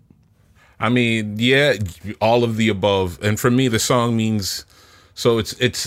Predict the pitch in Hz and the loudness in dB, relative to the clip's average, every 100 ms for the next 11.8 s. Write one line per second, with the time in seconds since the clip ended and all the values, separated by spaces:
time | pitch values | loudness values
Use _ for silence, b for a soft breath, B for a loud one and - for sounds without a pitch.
0 | 107 113 98 107 107 123 117 107 104 101 | -6 -4 0 -2 0 -2 0 0 -4 -4
1 | - 101 90 82 90 90 90 85 - - | -6 -4 -4 -4 -6 -4 -6 -8 -8 -4
2 | 98 104 117 117 - 110 101 92 92 98 | -2 0 0 -2 -2 -2 -2 -4 -6 -6
3 | 95 90 90 90 107 104 101 98 101 107 | -6 -6 -6 -4 -4 -4 -6 -8 -6 -4
4 | 98 92 92 92 92 95 85 92 - 85 | -4 -4 -4 -4 -4 -6 -6 -8 -8 -6
5 | 85 92 87 - 92 82 78 85 87 87 | -6 -6 -6 -6 -4 -4 -6 -6 -4 -4
6 | 90 90 B B B B - 113 123 107 | -6 -8 B B B B -4 -2 0 -2
7 | 98 107 - 104 104 104 104 101 98 95 | -2 -2 -2 -4 -4 -4 -4 -4 -6 -6
8 | 92 90 95 85 87 87 - 92 85 87 | -8 -8 -10 -8 -10 -10 -10 -10 -8 -8
9 | 85 85 87 90 87 85 82 90 - 113 | -8 -8 -8 -6 -6 -8 -10 -10 -8 -10
10 | - 127 - B B B B B B 107 | -8 -10 -12 B B B B B B 0
11 | 120 - 117 120 110 101 113 113 | 2 0 0 -2 -2 0 2 0